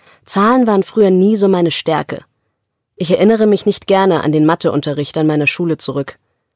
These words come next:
Das liegt nicht daran, dass ich die Lehrer nicht mochte oder sie nicht gut genug waren oder ich Angst im Unterricht gehabt hätte. Nein, es war schlicht und ergreifend die Wahrheit,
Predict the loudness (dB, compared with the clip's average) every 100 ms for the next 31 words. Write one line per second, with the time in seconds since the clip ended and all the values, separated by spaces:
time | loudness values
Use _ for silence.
0 | _ _ _ -6 0 0 2 0 0 0
1 | 0 0 -2 -4 -10 -8 -6 -2 -2 -2
2 | -4 -2 0 0 -2 -4 -4 -10 _ _
3 | _ 2 4 4 2 0 0 -2 0 0
4 | 0 0 -2 0 -4 -8 _ _ _ 0
5 | 0 0 0 0 0 -2 0 0 0 -4
6 | -4 -4 -4 -6 -6 -6 -8 -12 _ _
7 | _ _ _ 0 2 2 -2 -6 _ _
8 | _ _ _ -4 -2 -4 -6 0 0 0
9 | -4 -2 -2 0 0 0 -4 -4 -4 -2
10 | -2 -2 -4 -8